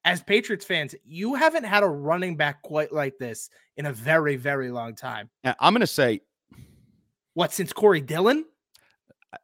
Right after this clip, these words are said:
Speaker 2: I think he's a better pass catcher than Dillon. So I'm gonna say you haven't
Speaker 1: Sure.
Speaker 2: had, maybe, maybe Curtis
Speaker 1: Curtis
Speaker 2: Martin.
Speaker 1: Martin?
Speaker 2: I
Speaker 1: Yeah.
Speaker 2: think that might be how far back you go, 'cause I do think his
Speaker 1: Wow.
Speaker 2: pass catching ability. Now, you, you're gonna need that 'cause you don't
Speaker 1: Yeah.
Speaker 2: really have a third down back.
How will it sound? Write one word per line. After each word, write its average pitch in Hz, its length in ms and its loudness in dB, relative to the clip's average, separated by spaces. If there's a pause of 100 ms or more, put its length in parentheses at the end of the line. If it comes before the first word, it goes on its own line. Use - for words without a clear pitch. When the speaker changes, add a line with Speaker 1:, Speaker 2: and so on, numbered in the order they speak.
(120)
Speaker 2:
I 131 80 -2
think 151 200 -4
he's 131 160 -6
a 123 60 0
better 120 280 4
pass 123 360 0
catcher 139 320 -2
than 135 160 -4
Dillon. 143 320 -2
So - 160 -4
I'm 147 100 -2
gonna 180 120 -2
say - 160 0
you 147 100 2
haven't 139 180 0
Speaker 1:
Sure. 139 40 -2
Speaker 2:
had, - 160 -6
maybe, 131 340 -2 (100)
maybe 120 300 -6 (160)
Curtis - 300 0
Speaker 1:
Curtis - 40 -14
Speaker 2:
Martin. 156 280 -4
Speaker 1:
Martin? 180 380 -6 (200)
Speaker 2:
I - 60 -20 (140)
Speaker 1:
Yeah. 185 180 2
Speaker 2:
think 170 200 -4 (140)
that 127 140 2
might 143 220 0
be 143 140 2
how 127 140 4
far 127 280 4
back 127 340 2
you 127 100 -2
go, 127 200 4
'cause 117 180 -8
I 131 100 0
do 151 180 0
think 143 300 -4
his 147 160 0
Speaker 1:
Wow. 113 80 -4
Speaker 2:
pass 131 220 -2
catching 131 340 -4
ability. 120 420 -2 (160)
Now, 127 100 -2
you, 120 140 -2 (120)
you're 113 140 -4
gonna 156 160 0
need 208 260 0
that 107 280 -2 (180)
'cause 110 140 -6
you 107 80 0
don't 180 120 2
Speaker 1:
Yeah. 214 40 0
Speaker 2:
really 202 160 2
have 185 140 2
a 185 40 -2
third 190 280 0
down 120 240 -2
back. 107 300 -4